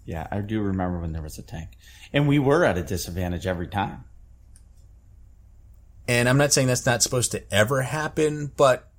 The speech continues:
Speaker 2: again, they're also supposed to be trying to balance these teams as best they can based on roles so that, you know, you have, both teams have tanks and healers and so forth.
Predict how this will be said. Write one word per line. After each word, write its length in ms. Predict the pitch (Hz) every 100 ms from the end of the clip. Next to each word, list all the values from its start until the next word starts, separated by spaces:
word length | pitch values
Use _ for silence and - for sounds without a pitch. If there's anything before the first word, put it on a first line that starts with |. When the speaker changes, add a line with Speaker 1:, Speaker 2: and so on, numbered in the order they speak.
| -
Speaker 2:
again, 300 | 120 131 104
they're 120 | 104
also 280 | 110 131 123
supposed 320 | - 120 -
to 40 |
be 260 | 107 104 95 -
trying 220 | - 113
to 60 | 98
balance 420 | 101 101 107 -
these 160 | 107
teams 380 | - - 110 98
as 80 | 95
best 300 | - 95 -
they 100 | 90
can 580 | - - 185 123 117 - - - - - -
based 300 | - 113 -
on 360 | 107 107 104 104
roles 480 | 120 107 87 85 -
so 200 | 101 92
that, 180 | 90
you 60 | 101
know, 100 | 87
you 160 | 82 82
have, 160 | 80 - - - -
both 200 | - 76
teams 220 | - 87
have 160 | - -
tanks 360 | - 85 82 -
and 80 |
healers 340 | 82 92 80 -
and 100 | 85
so 160 | 87
forth. 300 | 85 - 92